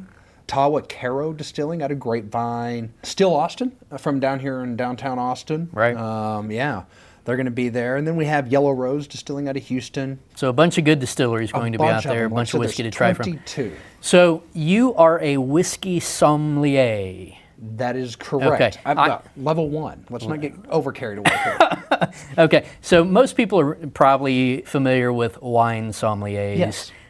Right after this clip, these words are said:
Speaker 2: I suspect most people don't know that there are also whiskey sommeliers. So tell me what that process is and how you,
Speaker 1: So
Speaker 2: how you get to be
Speaker 1: it's
Speaker 2: called a whiskey sommelier.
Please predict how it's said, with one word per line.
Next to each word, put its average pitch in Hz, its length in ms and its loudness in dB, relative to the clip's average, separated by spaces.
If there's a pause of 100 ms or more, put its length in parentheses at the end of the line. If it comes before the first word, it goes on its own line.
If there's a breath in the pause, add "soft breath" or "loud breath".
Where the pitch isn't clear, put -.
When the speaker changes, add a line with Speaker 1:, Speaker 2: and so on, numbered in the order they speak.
Speaker 2:
I 117 120 2
suspect 127 500 -2
most 127 340 -2
people 120 320 -4
don't 113 540 -2
know 117 300 0
that 107 200 -6
there 113 220 0
are 104 60 0
also 120 340 0
whiskey 117 400 -4
sommeliers. 110 720 -4
So 113 200 -2 (260 loud breath)
tell 160 120 2
me 160 80 2
what 131 140 2
that - 160 0
process 120 560 0
is 117 240 -4
and 110 100 -6
how 113 120 -4
you, 117 60 -2
Speaker 1:
So 117 280 4
Speaker 2:
how 135 60 6
you 120 160 0
get 123 240 -6
to 123 60 -6
be 117 100 -4
Speaker 1:
it's 196 100 4
Speaker 2:
called 117 260 4
a 110 60 -2
whiskey 117 340 -6
sommelier. 110 800 -4